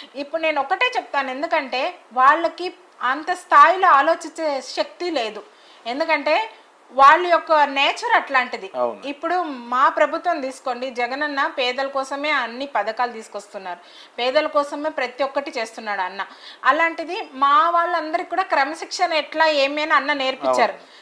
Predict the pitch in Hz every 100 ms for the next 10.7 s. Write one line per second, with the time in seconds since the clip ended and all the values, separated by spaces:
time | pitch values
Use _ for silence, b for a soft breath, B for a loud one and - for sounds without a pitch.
0 | _ - 359 392 - - 302 302 302 370
1 | 359 370 415 277 320 294 247 240 285 330
2 | 311 302 277 285 302 247 247 294 240 254
3 | 294 294 277 269 262 277 302 240 233 226
4 | 233 285 262 226 254 277 214 233 294 302
5 | 233 202 180 - b b b b b 254
6 | 302 415 427 349 381 381 381 320 311 302
7 | 269 285 320 320 302 294 285 277 302 226
8 | 190 240 285 302 302 285 269 269 262 247
9 | 240 208 196 233 285 269 247 208 254 277
10 | 277 277 269 247 240 240 233